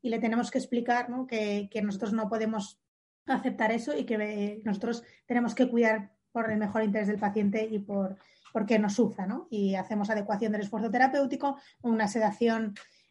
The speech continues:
eh, de, de final de vida, lo que sea. Pero eso es lo que se intenta, ¿no? En cuidados paliativos pediátricos es acompañar de manera correcta a,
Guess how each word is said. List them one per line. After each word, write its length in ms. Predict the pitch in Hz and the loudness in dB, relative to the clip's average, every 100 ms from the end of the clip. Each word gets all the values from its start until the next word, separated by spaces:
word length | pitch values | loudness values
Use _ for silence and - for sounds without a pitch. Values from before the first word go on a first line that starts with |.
| - | -12
eh, 200 | 233 214 | -6 0
de, 500 | 214 208 202 208 208 | 2 2 2 0 0
de 160 | 208 208 | -2 -2
final 280 | 214 214 208 | 0 0 2
de 100 | 220 | 2
vida, 200 | 269 294 | 0 -2
lo 120 | 269 | -6
que 100 | - | -8
sea. 240 | - 196 - _ _ _ - | -14 -14 -14 _ _ _ -6
Pero 220 | 226 220 | 2 2
eso 220 | 226 254 | 2 0
es 60 | 247 | 0
lo 60 | |
que 160 | 247 220 | 2 0
se 100 | 220 | 0
intenta, 280 | 208 214 208 | 0 2 2
¿no? 100 | 294 | 2
En 200 | 285 208 | 0 2
cuidados 240 | 220 208 | 0 0
paliativos 260 | 214 214 226 | 2 2 2
pediátricos 400 | 240 233 254 262 | 0 0 -2 -2
es 60 | |
acompañar 480 | 233 226 220 226 226 | -2 -2 0 0 0
de 60 | 233 | 0
manera 280 | 214 208 | 0 0
correcta 540 | 208 196 196 214 208 202 | 0 -2 -2 -4 -4 -2
a, 340 | 202 185 175 | -2 -2 -4